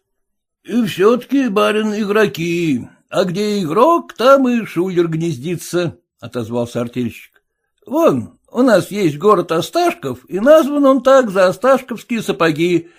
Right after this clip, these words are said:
так как там больше половины сапожников. Кимра тоже при своем сапожном товаре вся сапожниками засажена.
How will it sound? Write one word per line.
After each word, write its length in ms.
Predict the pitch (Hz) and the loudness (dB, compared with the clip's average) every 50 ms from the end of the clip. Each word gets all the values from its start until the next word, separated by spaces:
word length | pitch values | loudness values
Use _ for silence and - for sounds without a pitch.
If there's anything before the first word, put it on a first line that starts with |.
| _ _ _ | _ _ _
так 240 | - 196 185 - - | 0 0 0 0 -2
как 160 | 190 185 160 | -6 -6 -4
там 380 | - 233 269 285 320 320 294 190 | 0 2 4 4 4 4 2 2
больше 360 | 220 262 311 285 247 - - | 2 2 2 0 -4 -8 -8
половины 460 | - 202 196 185 180 240 240 226 190 | -4 -2 0 0 0 0 0 -2 -2
сапожников. 880 | - 156 143 - 160 160 156 131 147 156 147 170 170 - - - _ - - - _ _ _ _ - | -2 -4 -4 -2 -2 -4 -4 -2 -4 -4 -4 -2 -4 -4 -6 -10 _ -20 -20 -20 _ _ _ _ -18
Кимра 760 | 185 - - 285 294 311 294 285 277 285 262 262 254 - - _ - | -14 -4 0 2 2 4 4 4 4 4 4 4 2 0 -4 _ -2
тоже 320 | 220 233 240 233 233 - | 2 2 2 2 0 -2
при 160 | - 220 226 | -6 -8 -8
своем 400 | - - 208 220 220 220 214 202 | -4 -2 -2 0 2 0 0 0
сапожном 500 | - 214 208 - 208 208 202 180 202 196 | -2 -4 -2 0 0 0 0 0 -4 -4
товаре 440 | 160 202 202 202 208 214 208 196 190 | 0 0 2 2 2 2 2 2 0
вся 260 | 190 - 202 202 196 | -2 -2 -2 -2 0
сапожниками 720 | - 202 190 - 190 196 185 165 170 165 156 - 170 175 | 0 -2 -2 0 0 -2 -2 -2 -6 -8 -8 -8 -8 -4
засажена. 800 | 160 180 175 - 185 170 165 160 151 160 156 156 151 - 202 - | -4 -4 -4 -2 -2 -2 0 -2 -2 0 0 2 2 0 0 -4